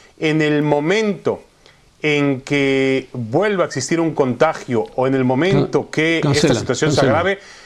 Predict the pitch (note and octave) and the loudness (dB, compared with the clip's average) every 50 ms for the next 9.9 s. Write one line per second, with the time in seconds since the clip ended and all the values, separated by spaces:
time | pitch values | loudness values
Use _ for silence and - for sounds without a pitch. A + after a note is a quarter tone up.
0 | - - - - - _ - C3 C#3 C#3 D3 D#3+ E3+ D#3+ D3 - C#3 B2+ A#2+ - | -20 -20 -20 -20 -14 _ 0 0 2 2 2 2 0 0 0 0 -2 -2 0 0
1 | C3 B2 B2 B2 - - D#3+ D3+ D3+ E3 D#3 - G#3 G#3+ G#3 F#3+ F3+ F3+ F3+ F3+ | 0 2 2 0 0 -2 -2 0 2 0 0 2 0 0 2 2 2 2 0 0
2 | F#3 F3+ E3+ - E3+ D#3 F#3 F#3+ - - F3 D#3 C#3 - - - - G3+ A#3 A3+ | 0 -2 -2 -2 0 0 0 0 0 0 0 0 0 -2 -6 -2 0 0 0 0
3 | A3 - G#3+ F#3 E3 D#3 - F#3 - - G3+ F3 - D3+ D3 D#3 - - F3 F#3 | -2 -2 -2 0 0 0 0 -2 0 0 -2 0 0 0 -2 0 -2 -2 0 2
4 | F3+ F3+ E3 - - - E3+ D3+ D#3 E3+ E3+ D#3+ D3 C#3 - G3+ A3 A3 - - | 2 0 0 -4 -4 -2 0 0 2 2 2 0 0 2 2 0 0 0 0 -2
5 | A#3 A3+ - - - - - - - - - - F#3+ G3 F3+ E3 - F#3+ F3 - | -2 -2 -4 -8 -14 -18 -20 -20 -20 -10 -2 0 0 2 2 0 -2 -4 -2 -2
6 | F#3 F#3 F3 - F3+ E3 D3+ C#3 - - - - - - - A3 C#4 D#4 D#4 - | -2 -2 0 0 0 0 0 0 -2 -4 -4 -2 -2 0 2 2 0 0 0 0
7 | B3+ G#3+ F#3+ F3+ G#3+ A3+ A3 - G3 E3+ - - F#3 F#3+ G#3 G3 E3+ - G3+ G3+ | 0 0 0 0 -2 -2 -2 -2 -2 -2 -2 0 -2 0 0 -2 0 2 2 2
8 | G3 F3+ F3+ E3 D#3 C3+ - - G#3+ A3+ G#3+ G#3+ G3+ G3 F3+ D#3+ C#3+ - - F3+ | 2 2 0 0 0 0 0 2 2 0 0 0 0 0 2 0 0 0 0 0
9 | F#3 F3+ G3 F#3 F#3+ E3+ - D#3+ B2+ C#3 B2 D3 D3 D3 F3 G#3 G#3+ G#3+ | 0 0 -2 -2 -2 -2 -2 -2 -2 -2 0 0 2 2 0 0 -2 -4